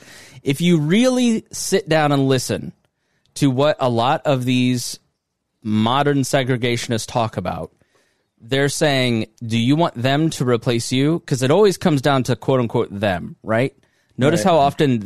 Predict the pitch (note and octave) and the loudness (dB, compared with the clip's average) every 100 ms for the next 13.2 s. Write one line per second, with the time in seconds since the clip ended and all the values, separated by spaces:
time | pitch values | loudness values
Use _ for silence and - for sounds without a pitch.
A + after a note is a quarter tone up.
0 | G#2+ C3+ B2 G2 F2 A#2 A#2 G#2+ A2+ B2+ | -2 0 2 0 -2 0 0 0 0 2
1 | A#2 G#2+ - A#2 - D#3 A#2 F#2 G#2+ D3+ | 2 0 -2 -4 0 2 2 2 2 2
2 | C#4 B3+ B3+ G3 - A#3 G#3 D#3+ D#3 F#2 | 2 2 2 0 2 2 4 2 2 0
3 | A#2+ E3 G#3 C#3+ D#3 A2+ - _ _ - | 0 2 2 2 2 2 -4 _ _ 0
4 | C4 A#3 F#3 D#3 D#3 A2 F#2+ F2 - - | 2 2 2 0 0 -4 -4 -4 -8 -16
5 | - - _ _ - C#3 E3 D#3 E3+ G3 | -20 -20 _ _ -4 -2 0 2 0 2
6 | A3+ A#3 G3+ G#3 G3 G3+ F#3+ D#3 C3+ C#3 | 2 4 4 2 2 0 2 2 2 0
7 | D3 B2+ - - D#3+ E3+ D3 - - A#2 | 0 0 -2 0 0 2 -2 -4 -2 0
8 | G2+ F2+ G#2+ - B2 C3+ F3 D#3 A2+ F#2+ | 0 0 -4 -6 -2 0 2 2 2 2
9 | F#2+ - C3 C3+ E3 E3 F#3+ E3+ D#3 C3+ | -2 -4 0 2 2 2 0 0 -2 0
10 | C#3+ C3 C#3 B2+ B2 - B2+ - - C3+ | 0 0 0 0 0 -2 -4 -4 -4 -4
11 | - C3+ C3 B2+ A2 A#2 A2+ A2 G#2+ - | -2 0 0 0 0 0 2 2 0 -4
12 | - _ _ _ _ _ _ - G#2 G2 | -20 _ _ _ _ _ _ -4 -2 0
13 | F2+ | 0